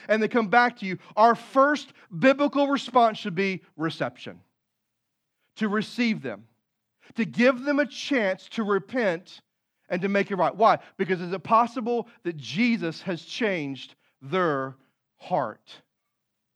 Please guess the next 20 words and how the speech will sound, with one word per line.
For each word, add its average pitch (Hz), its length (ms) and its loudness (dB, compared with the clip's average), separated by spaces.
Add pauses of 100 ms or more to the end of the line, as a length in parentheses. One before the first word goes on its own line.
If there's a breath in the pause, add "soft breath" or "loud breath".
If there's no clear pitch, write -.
(300)
Sure 139 260 -10
it 107 80 -12
is. - 340 -20 (960 soft breath)
But 160 160 -4
don't 202 280 2
do 208 140 -2
it 202 80 -6
because 180 340 -4
you 180 80 -8
have 135 360 -10
to. - 100 -20 (1500 soft breath)
Do 190 280 -4
it 120 200 -10 (640)
because 151 320 -8
it's 131 160 -14
the 135 100 -14
right 135 380 -6
thing 98 460 -18 (880)
to 139 100 -16
do. 110 220 -12